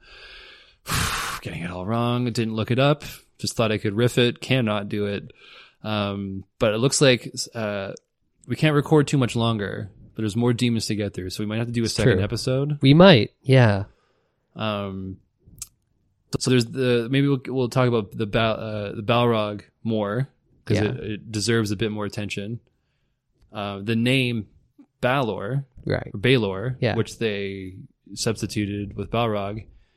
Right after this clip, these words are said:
Speaker 1: um, comes from Irish mythology, and, uh, is the name of a particular Fomorian who was a supernatural, uh, creature, sort of a giant,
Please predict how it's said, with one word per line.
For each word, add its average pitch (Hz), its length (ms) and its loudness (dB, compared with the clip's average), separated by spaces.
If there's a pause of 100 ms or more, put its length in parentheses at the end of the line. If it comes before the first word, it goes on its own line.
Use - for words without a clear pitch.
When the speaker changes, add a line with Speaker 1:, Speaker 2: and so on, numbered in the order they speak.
(520)
Speaker 1:
um, 95 600 -8 (360)
comes 127 220 0
from 110 180 -2
Irish 135 400 -2
mythology, 110 800 -6 (600)
and, 101 420 -8 (360)
uh, 113 60 -10
is 101 300 -8
the 107 100 -4
name 120 360 0
of 113 140 -4
a 107 60 -6
particular 117 760 -2
Fomorian 110 800 -2 (300)
who 110 300 -2
was 101 320 -4
a 101 220 -6
supernatural, 101 1080 -6 (320)
uh, 98 420 -8 (580)
creature, 98 640 -6 (460)
sort 104 260 -4
of 98 80 -4
a 98 40 -4
giant, 98 560 -6